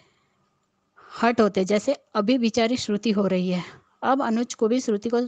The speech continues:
बोल देना चाहिए कि वो उसे प्यार नहीं करता, वो सिर्फ अपनी अनु का है और हमेशा उसी का रहेगा। ये सच है कि अनुज को समझना किसी के बस की बात नहीं है। "मेरी अनु, मेरी अनु" करते हैं। अनु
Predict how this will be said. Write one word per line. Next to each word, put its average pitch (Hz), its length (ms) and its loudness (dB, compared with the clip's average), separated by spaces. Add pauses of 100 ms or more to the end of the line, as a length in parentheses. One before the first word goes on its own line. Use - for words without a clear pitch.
(120)
बोल 202 260 0
देना 208 220 0
चाहिए 202 300 -2
कि 226 100 -6
वो 220 160 -2
उसे 240 220 -4
प्यार 196 260 -2
नहीं 190 220 -2
करता, 185 340 -8 (440)
वो 220 80 2
सिर्फ 269 320 0
अपनी 247 200 -8 (100)
अनु 214 200 -2
का 214 120 0
है 226 160 2
और 208 120 2
हमेशा 196 380 -2
उसी 196 220 -4
का 190 100 -2
रहेगा। 185 300 0
ये 226 200 2
सच 240 300 -2
है 214 140 -2
कि 220 140 -4
अनुज 208 380 0 (380)
को 226 100 0
समझना 208 520 0
किसी 214 340 -6
के 220 120 -2
बस 190 260 -6
की 214 120 -2
बात 190 280 -2
नहीं 190 260 0
है। 180 260 -6
"मेरी 220 240 0
अनु, 233 180 0
मेरी 214 300 0
अनु" 226 160 -2
करते 202 400 -2
हैं। 165 100 -6 (1600)
अनु 196 220 6